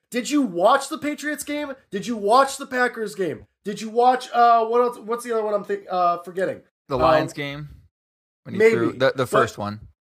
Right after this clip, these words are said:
Speaker 1: The first Lions game. Where he, there were a couple times where he changed his arm angle and he paused. Instead of running, he stopped and he, there has been, I said this a couple weeks ago, there's been at least one throw every game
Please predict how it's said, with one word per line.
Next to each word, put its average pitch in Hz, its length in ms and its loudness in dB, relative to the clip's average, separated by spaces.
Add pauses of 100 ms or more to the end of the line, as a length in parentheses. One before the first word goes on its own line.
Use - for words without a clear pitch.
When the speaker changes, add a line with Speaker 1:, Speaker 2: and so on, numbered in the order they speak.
(300)
Speaker 1:
The 170 100 -4
first 196 240 -4
Lions 190 200 -2
game. 160 160 -8 (140)
Where 226 220 4
he, 269 300 -4 (320)
there 214 120 4
were 254 160 4
a 247 60 -4
couple 254 220 -4
times 262 280 -2
where 240 120 0
he 233 200 -4
changed 214 360 -2
his 196 80 -10
arm 208 220 4
angle 139 260 -8
and 151 100 -8
he 185 60 -8
paused. 196 480 4
Instead 196 240 -6
of 196 100 -4
running, 202 320 -2
he 170 120 -14
stopped 202 400 -2
and 196 80 -4
he, 180 120 -6 (280)
there 247 220 6
has 254 120 -2
been, 196 160 -8
I 185 140 0
said 220 200 -6
this 214 80 -14
a - 40 -20
couple 190 200 -6
weeks 170 220 -8
ago, 92 200 -18 (300)
there's 226 300 0
been 196 240 0
at 135 220 -4
least 214 320 -10
one 180 420 -2
throw 127 580 -8 (340)
every 180 360 -4
game 113 520 -8